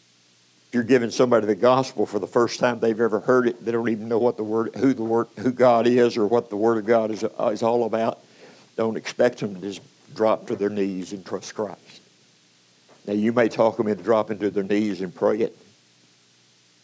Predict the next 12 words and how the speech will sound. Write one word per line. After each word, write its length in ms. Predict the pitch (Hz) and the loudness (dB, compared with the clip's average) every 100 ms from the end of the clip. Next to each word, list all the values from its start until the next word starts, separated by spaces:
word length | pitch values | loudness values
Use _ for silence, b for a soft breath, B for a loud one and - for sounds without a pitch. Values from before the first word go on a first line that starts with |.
| _ _ _ | _ _ _
But 40 | - | -2
that's, 220 | 110 - | 0 2
I 100 | 127 | -2
think, 260 | - 101 98 _ _ _ - | -2 -8 -8 _ _ _ -4
where 140 | 107 | -2
we've 200 | 104 98 | 0 -2
led 220 | 98 101 | -2 -2
a 40 | 95 | 0
lot 200 | 98 98 | -2 -2
of 80 | - | -4
people 300 | - 98 101 | -6 -6 -2
wrong. 360 | 110 104 - | -2 -2 -10